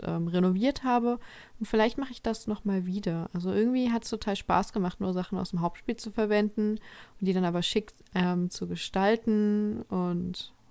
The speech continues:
ja, vielleicht, vielleicht mache ich das einfach nochmal wieder demnächst. Ähm, weil das war gar nicht so eine schlechte Idee. Ihr seht doch zum Beispiel, die Beleuchtung hat sich total geändert jetzt. Ähm, also das ist jetzt, ähm, zu einem anderen Zeitpunkt aufgenommen, wo ich,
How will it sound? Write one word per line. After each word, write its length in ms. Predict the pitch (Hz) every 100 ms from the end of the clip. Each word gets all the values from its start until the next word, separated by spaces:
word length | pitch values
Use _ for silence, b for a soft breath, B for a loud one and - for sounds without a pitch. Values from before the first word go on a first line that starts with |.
| _ b b b b b b -
ja, 320 | 175 160 175 -
vielleicht, 420 | 190 190 202 277
vielleicht 260 | - 339 285
mache 140 | 247
ich 80 | 226
das 160 | 208
einfach 240 | - 180 185
nochmal 320 | 185 180 175
wieder 220 | 190 196
demnächst. 640 | 175 170 170 185 - - - -
Ähm, 480 | 190 180 175 175 175 - - _ b b _ -
weil 100 | 185
das 200 | 190 -
war 200 | 190 196
gar 240 | 196 202
nicht 180 | 208 208
so 80 | 208
eine 100 | 196
schlechte 400 | - 196 190 -
Idee. 360 | 190 180 175 185 B B -
Ihr 100 | 185
seht 200 | 233 269
doch 100 | 262
zum 140 | 254
Beispiel, 200 | 240 226
die 100 | 202
Beleuchtung 520 | 180 170 196 - 214
hat 140 | 190 -
sich 120 | 180
total 460 | 185 - 180 185
geändert 460 | 190 - 185 175 175
jetzt. 460 | 170 180 - - -
Ähm, 420 | 175 170 175 175
also 240 | 180 170 170
das 200 | 175 -
ist 80 | -
jetzt, 340 | 180 - -
ähm, 480 | 180 175 170 165 175 - b b b b b
zu 140 | -
einem 100 | 175
anderen 280 | - 262 302
Zeitpunkt 520 | 294 277 269 269 262
aufgenommen, 640 | 269 240 - 240 226 226 220
wo 80 |
ich, 140 | 202